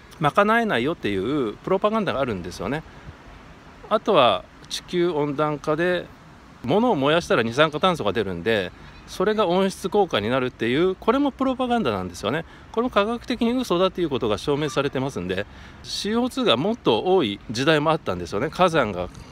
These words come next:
活発で、それでも生命は生きてますし、気温もそんなに上がってないんですよね。だからこれは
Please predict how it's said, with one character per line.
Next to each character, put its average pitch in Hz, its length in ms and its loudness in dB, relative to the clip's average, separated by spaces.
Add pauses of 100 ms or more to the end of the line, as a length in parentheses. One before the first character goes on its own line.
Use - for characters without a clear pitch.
活 - 200 -4
発 98 200 -6
で、 110 140 0
そ - 120 -2
れ 226 80 2
で 254 80 0
も 170 80 0
生 202 220 2
命 143 140 0
は 101 100 0
生 127 80 -4
き - 60 -12
て 120 100 -2
ま 95 100 -4
す - 140 -14
し、 110 260 -2 (480)
気 - 200 -2
温 254 380 0
も 240 120 0
そ 254 200 0
ん 254 60 2
な 254 100 4
に 247 60 0
上 160 140 2
が 202 80 4
っ - 20 4
て 185 120 0
な 160 80 4
い 104 40 0
ん - 20 -4
で 85 80 -10
す 80 60 -12
よ 82 80 -4
ね。 120 160 -4
だ 160 120 -2
か 156 80 4
ら - 60 2
こ 202 140 0
れ 220 60 4
は 233 260 2